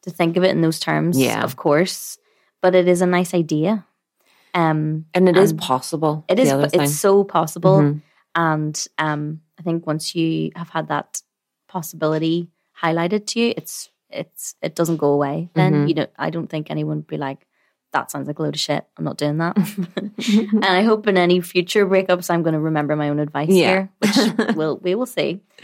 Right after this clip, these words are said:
Speaker 1: This all comes with a huge caveat, of course, that I've never been married.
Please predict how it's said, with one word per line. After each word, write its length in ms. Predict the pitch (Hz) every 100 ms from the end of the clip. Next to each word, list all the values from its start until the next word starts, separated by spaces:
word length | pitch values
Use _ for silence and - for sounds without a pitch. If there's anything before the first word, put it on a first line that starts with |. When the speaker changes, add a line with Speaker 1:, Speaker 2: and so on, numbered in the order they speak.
| 240 220 -
Speaker 1:
This 280 | 180 220 269
all 140 | 269 262
comes 260 | 254 214
with 120 | 202 185
a 40 |
huge 280 | 180 175 -
caveat, 480 | 165 151 190 190 180
of 100 | -
course, 260 | 185 185
that 440 | - 160 - - - _ _ _ _ _ _ -
I've 200 | 160 220
never 180 | 240 160
been 200 | 156 156
married. 380 | 147 151 170